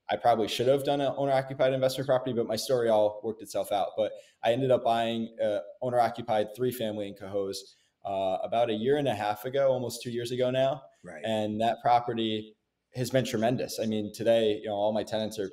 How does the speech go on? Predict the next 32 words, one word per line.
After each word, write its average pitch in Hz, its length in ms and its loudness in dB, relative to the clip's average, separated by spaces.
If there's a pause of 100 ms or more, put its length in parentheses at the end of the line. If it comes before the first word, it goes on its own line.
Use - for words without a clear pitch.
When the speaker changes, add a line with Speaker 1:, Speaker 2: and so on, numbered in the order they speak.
(140)
Speaker 1:
paid 110 180 -2
in 104 80 -4
full 104 240 4
on 101 60 -4
that 95 160 -6
property. 95 320 0
It's 90 120 -6
awesome. 104 280 2
I'm 90 180 -10
seeing 104 260 -6
the 98 80 -8
rent 110 220 0
money 110 260 -4
come 107 140 -2
in, 110 160 -2
and 104 100 -4
now 104 120 0
I 104 80 0
can 107 120 -12
use 107 200 -6
it 110 100 -10
towards 107 240 -2 (320)
my 104 320 4 (240)
mortgage 123 360 4
on 113 60 4
my 113 80 4
single-family 113 540 0
house, - 320 -10
right, 104 240 4
and 104 140 -6
Speaker 2:
Okay. 107 80 0
Speaker 1:
offset 107 320 -2